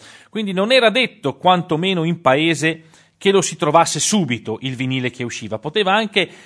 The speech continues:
essere che arrivasse una settimana o dieci giorni dopo, perché chiaramente prima si andava a distribuire nelle città.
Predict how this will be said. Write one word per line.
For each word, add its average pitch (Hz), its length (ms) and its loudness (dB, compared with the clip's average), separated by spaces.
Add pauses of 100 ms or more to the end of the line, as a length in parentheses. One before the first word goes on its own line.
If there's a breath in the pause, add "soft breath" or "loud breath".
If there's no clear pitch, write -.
(140)
essere 214 460 2
che 180 180 2
arrivasse 170 580 2
una 156 140 -2
settimana 165 540 -2
o 151 60 -2
dieci 151 300 -4
giorni 139 240 -2
dopo, 214 320 2
perché - 280 -10
chiaramente 156 480 -4
prima 127 380 -2 (280 loud breath)
si - 320 -4
andava 139 460 4
a - 20 2
distribuire 127 560 -4
nelle 117 220 -6
città. 110 360 -10